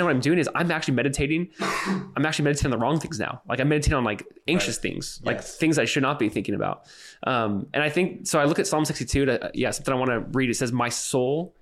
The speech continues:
Speaker 1: this is, like, and this is what I love about David. David so often would talk to his soul. <laughs> So David says, "My soul, wait silently for God alone, for my expectation is from him."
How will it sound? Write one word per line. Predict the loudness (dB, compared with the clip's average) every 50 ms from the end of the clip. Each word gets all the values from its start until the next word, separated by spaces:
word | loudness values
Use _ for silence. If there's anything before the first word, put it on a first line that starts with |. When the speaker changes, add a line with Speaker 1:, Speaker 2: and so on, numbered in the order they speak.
| _ -4
Speaker 1:
this | -4 -2 0
is, | 0 2 2
like, | 2 0 2
and | 2 2 2 2
this | 4
is | 4
what | 4
I | 4
love | 4 2
about | 2 0
David. | 2 0 0 0 -2 -4 -6 -2
David | -2 0 0 0 0 -2
so | 0 0 2 2
often | 2 0 0 -2 -2
would | -2 -2 -2
talk | -2 -2 -2 -2 -4 -4 -2 0
to | 0 0
his | 0 -2 -2 -2
soul. | -4 -2 -2 -2 -4 -6 -14 _ -14
<laughs> | -14 -14 _ -14 -14 -12 -12 -14 -12 -6
So | -2 0 2
David | 4 4 4 4 2
says, | 2 0
"My | 2 2 0 0
soul, | 0 -2 -2 0 2 2 2 2 0 -2 -4 -6
wait | -4 0 2 2 4 4 2 2 0
silently | -2 -2 0 0 0 2 0 0 0 0
for | -2 -2 -4
God | -2 0 0 0 2 0 0 0
alone, | -2 -2 -2 0 -2 -2 -2 -2 -4 -4 -6 -6 -8 _ _ _ _ _ -20 _ _
for | -4 -2 0 0
my | 2 0 0 -2
expectation | -2 -4 -4 -4 -4 -4 -4 -4 -4 -4 -2 -2 -2 -2 -2 -2 0 -2
is | -2 -2
from | -4 -4 -4 -4 -4
him." | -4 -6 -6 -6 -6 -8